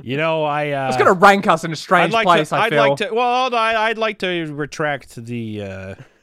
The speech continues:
Speaker 1: the statement I made. <laughs> Let, let, let's leave this one to the professional scientists, is what I would say.
Speaker 2: <laughs> We don't need just anyone without training getting involved.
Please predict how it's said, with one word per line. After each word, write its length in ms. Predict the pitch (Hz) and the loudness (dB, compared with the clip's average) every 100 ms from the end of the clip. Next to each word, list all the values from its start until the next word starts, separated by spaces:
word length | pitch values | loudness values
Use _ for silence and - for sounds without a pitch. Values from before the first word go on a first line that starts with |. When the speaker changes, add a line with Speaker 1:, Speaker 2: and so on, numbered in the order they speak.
| _ _ _ - | _ _ _ -16
Speaker 1:
the 200 | 170 - | -14 -12
statement 460 | - 147 143 - 311 | -8 -8 -8 -6 -4
I 360 | 349 349 - 622 508 | -4 -4 2 4 6
made. 1300 | 539 523 466 - - 587 - 571 - - - - 311 | 2 2 -10 -12 0 0 4 0 4 2 2 -6 -8
<laughs> 180 | _ 170 | _ -10
Let, 320 | 247 320 294 | -6 -4 -2
let, 220 | 311 320 | -2 -2
let's 200 | 285 - | -6 -8
leave 180 | 285 285 | -8 -6
this 160 | 240 220 | -6 -6
one 160 | 202 | -6
to 100 | 170 | -6
the 120 | 143 | -10
professional 440 | 139 131 - 143 466 762 | -12 -10 -6 4 4 6
scientists, 320 | - - - - 427 415 831 | 8 8 8 6 8 8 6
is 120 | - - | 8 6
what 200 | - 571 | 8 4
I 140 | 571 | 4
would 240 | - - - | 4 2 2
say. 260 | 427 466 453 | 0 2 6
Speaker 2:
<laughs> 40 | |
We 180 | 494 494 | 6 6
don't 300 | 466 453 277 | 6 4 2
need 200 | 277 262 | 0 0
just 220 | 262 247 | -2 0
anyone 520 | 240 226 214 196 190 185 | 4 4 6 8 8 6
without 420 | 180 190 190 185 | 4 4 4 0
training 480 | - 196 180 175 170 | -2 0 0 -4 -4
getting 280 | 170 165 | -2 -2
involved. 520 | 156 147 147 147 143 | -2 2 4 2 -2